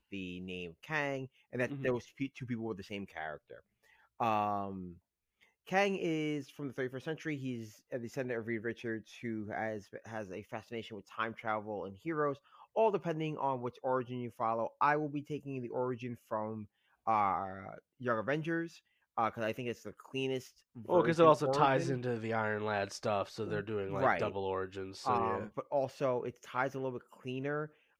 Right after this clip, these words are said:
Speaker 1: uh, than the current Kang series. If you read the current Kang series, it's kind of like a, a paradoxical series, and I don't wanna talk about paradoxes.
Speaker 2: Yeah.
Speaker 1: Um, so he finds it,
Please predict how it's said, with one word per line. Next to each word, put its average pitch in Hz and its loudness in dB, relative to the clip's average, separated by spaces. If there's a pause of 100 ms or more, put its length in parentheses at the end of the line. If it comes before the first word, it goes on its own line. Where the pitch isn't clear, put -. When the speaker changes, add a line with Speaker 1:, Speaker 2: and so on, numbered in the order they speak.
Speaker 1:
uh, 113 4
than 113 -2
the 107 -2 (240)
current 123 -2
Kang 139 -6
series. 156 -6
If - -10
you 120 -12
read 131 -4
the 120 0
current 151 -4
Kang 156 -6
series, 160 -6
it's 117 -10
kind 123 -2
of 120 -2
like 117 -2
a, - -4
a 113 -10
paradoxical 110 -2
series, 143 -2
and 117 0
I 104 2
don't 107 2
wanna 101 -4
talk 101 -4
about 95 -4
paradoxes. 78 -4 (340)
Speaker 2:
Yeah. 127 0
Speaker 1:
Um, 90 0 (540)
so 127 4
he 139 -2
finds 151 -2
it, 135 -6